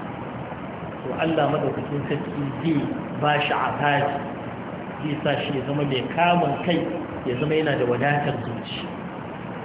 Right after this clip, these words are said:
Kar ka zama mai roƙe-roƙe. Kar ka zama mai roƙo. In aka ɗauko aka baka to ka anta,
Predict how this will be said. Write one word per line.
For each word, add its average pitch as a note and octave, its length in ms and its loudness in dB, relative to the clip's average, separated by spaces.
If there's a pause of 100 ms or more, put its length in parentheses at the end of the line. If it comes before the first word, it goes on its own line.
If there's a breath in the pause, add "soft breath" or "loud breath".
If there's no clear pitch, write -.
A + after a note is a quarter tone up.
(540)
Kar F#3 180 2
ka F3+ 180 0
zama D3+ 220 2
mai C#3 160 2
roƙe-roƙe. B2 760 0 (2250)
Kar F#3+ 200 0
ka F3+ 180 0
zama D#3 220 2
mai D3 160 4
roƙo. A#2 460 0 (1600)
In F3 200 0
aka F#3+ 300 2
ɗauko E3 340 2
aka F3+ 320 4
baka G3+ 420 8
to - 160 4
ka - 140 0
anta, A2+ 420 0